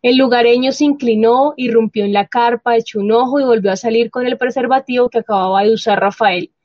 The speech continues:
pendiendo del cañón de su escopeta con un pe-, como un pequeño calcetín.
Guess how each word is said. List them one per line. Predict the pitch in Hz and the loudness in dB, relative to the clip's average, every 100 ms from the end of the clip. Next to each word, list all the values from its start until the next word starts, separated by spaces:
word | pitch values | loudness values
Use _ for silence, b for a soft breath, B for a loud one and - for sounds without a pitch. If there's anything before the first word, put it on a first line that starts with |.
| _ _ _ _ | _ _ _ _
pendiendo | 233 233 233 262 269 285 311 | 2 4 4 2 2 2 2
del | 285 226 | 2 0
cañón | 247 226 214 202 | -2 0 0 -2
de | 214 | -4
su | 254 | -6
escopeta | 240 226 196 220 226 254 | -6 -6 -2 0 0 -2
con | - 240 | -2 -2
un | 202 202 | -2 -4
pe-, | 196 - | -8 -4
como | 226 220 | -2 0
un | 202 | -2
pequeño | 202 - 214 214 214 | -4 -2 -2 -2 -2
calcetín. | 220 226 202 196 170 - | -2 -2 -6 -4 -8 -8